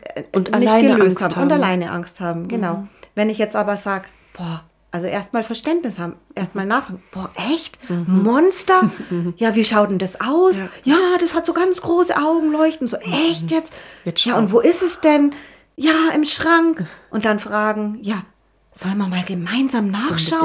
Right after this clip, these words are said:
Speaker 2: Unbedingt.
Speaker 1: Gemeinsam.
Speaker 2: Ja.
Speaker 1: Sollen wir gemeinsam nachschauen? Also
Speaker 2: Mhm.
Speaker 1: sprich, gemeinsam eine Lösung. "Echt? Ja, aber ich hab
Speaker 2: Mhm.
Speaker 1: Angst." "Ja, komm, soll
Speaker 2: Ich
Speaker 1: ich
Speaker 2: bin ja bei
Speaker 1: mitgehen?
Speaker 2: dir.
Speaker 1: Soll ich mitgehen?" "Ja."
Speaker 2: Mhm.
Speaker 1: Na, und dann,
Speaker 2: Mhm.
Speaker 1: "Komm, jetzt mach mal den Schrank auf, ich bin da, ja."
Speaker 2: Mhm.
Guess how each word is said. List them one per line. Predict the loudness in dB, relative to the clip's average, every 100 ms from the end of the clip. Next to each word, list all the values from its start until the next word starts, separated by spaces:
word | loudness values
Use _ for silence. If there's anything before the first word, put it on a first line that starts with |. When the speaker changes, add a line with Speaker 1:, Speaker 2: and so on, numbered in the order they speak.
| 0
Speaker 2:
Unbedingt. | 0
Speaker 1:
Gemeinsam. | -2 0 2 4 2 0 -4
Speaker 2:
Ja. | -4 -6 -8 _
Speaker 1:
Sollen | -8 -6 0
wir | 2 4
gemeinsam | 2 2 2 2 0
nachschauen? | 0 0 0 -2
Also | -2 -2
Speaker 2:
Mhm. |
Speaker 1:
sprich, | -4 -6 -10 -20 -20
gemeinsam | -10 -4 0 0 0 0
eine | -2
Lösung. | -2 -2 -2 -8 -12 -20 -20 _ _ -8
"Echt? | -2 -2 -2
Ja, | -2
aber | -2
ich | -2
hab | -4
Speaker 2:
Mhm. | -2 -2
Speaker 1:
Angst." | -2
"Ja, | -4 -4 -4 -4
komm, | -8
soll | -4 -2
Speaker 2:
Ich | 2
Speaker 1:
ich | 6
Speaker 2:
bin | 6
ja |
bei | 4
Speaker 1:
mitgehen? | 2 4 4 2
Speaker 2:
dir. | -4 -16 -8
Speaker 1:
Soll | -4
ich | -2 0
mitgehen?" | 0 0 -4 -4 -8 -4
"Ja." | 0 2 0
Speaker 2:
Mhm. | -2 -4 -6 -10 -10
Speaker 1:
Na, | -4
und | -2
dann, | -2
Speaker 2:
Mhm. | -4 -4
Speaker 1:
"Komm, | -4 -4 -6 -20 _ _
jetzt | -14 -12 -14 _ _ -6
mach | -2 0
mal | 0 0
den | 0
Schrank | 0 0 0 -2
auf, | -6 -6
ich | -6
bin | -4 -2
da, | 0 0 0
ja." | 0 0
Speaker 2:
Mhm. | -2 -6